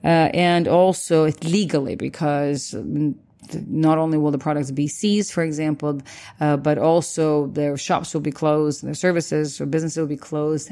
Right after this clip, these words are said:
and on top of that, they can also be fined. So remember, this is like a triple, quadruple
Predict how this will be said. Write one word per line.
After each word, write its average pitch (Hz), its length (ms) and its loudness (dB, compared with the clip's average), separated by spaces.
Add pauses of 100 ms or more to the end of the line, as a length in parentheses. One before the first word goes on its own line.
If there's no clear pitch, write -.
and 175 300 -2
on 156 160 -2
top 147 220 -4
of 147 100 -6
that, 175 360 2 (260)
they - 100 -10
can 147 140 2
also 151 200 2
be 139 160 0
fined. - 540 -2
So - 140 -2
remember, 147 360 4
this 147 180 0
is 147 80 -8
like 143 140 -2
a 139 100 -2
triple, 147 760 -4
quadruple 135 600 -4